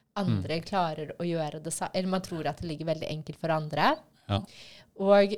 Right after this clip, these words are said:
Speaker 1: man blir jo aldri fortalt at for eksempel å være veldig nærende, eller
Speaker 2: Mm.
Speaker 1: være, øh, veld-,
Speaker 2: God lytter.
Speaker 1: veldig god til å lytte, at det er en egenskap som kan gjøre deg suksessfull,
Speaker 2: Mm.
Speaker 1: som kan
Speaker 2: Ja.
Speaker 1: gjøre deg til en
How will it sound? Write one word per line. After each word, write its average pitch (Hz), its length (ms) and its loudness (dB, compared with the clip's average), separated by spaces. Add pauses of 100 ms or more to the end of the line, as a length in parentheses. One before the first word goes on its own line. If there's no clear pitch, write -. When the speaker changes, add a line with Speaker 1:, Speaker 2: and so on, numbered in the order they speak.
Speaker 1:
man 214 160 4
blir 190 140 2
jo 214 60 4
aldri 208 220 0
fortalt 214 720 4
at 196 100 4
for - 180 0
eksempel 185 880 -2
å 175 140 -2
være 165 260 0
veldig 165 280 -4
nærende, 190 960 2
eller 127 200 4
Speaker 2:
Mm. - 40 4
Speaker 1:
være, 160 400 2 (600)
øh, 165 380 0
veld-, 180 180 4
Speaker 2:
God 107 100 8
lytter. 104 540 2
Speaker 1:
veldig 190 240 0
god 185 160 -6
til 196 140 -4
å 202 40 -4
lytte, 220 560 -4 (240)
at 208 180 -4
det 185 100 4
er 175 220 2
en 190 100 -2
egenskap 170 440 0
som 185 140 -2
kan 190 220 0
gjøre 165 400 2 (100)
deg 180 460 2 (200)
suksessfull, 226 720 4
Speaker 2:
Mm. 196 60 -2
Speaker 1:
som 196 140 -2
kan 220 200 8
Speaker 2:
Ja. 185 160 4
Speaker 1:
gjøre 175 120 -2
deg 170 240 2
til 185 120 -6
en 175 200 -4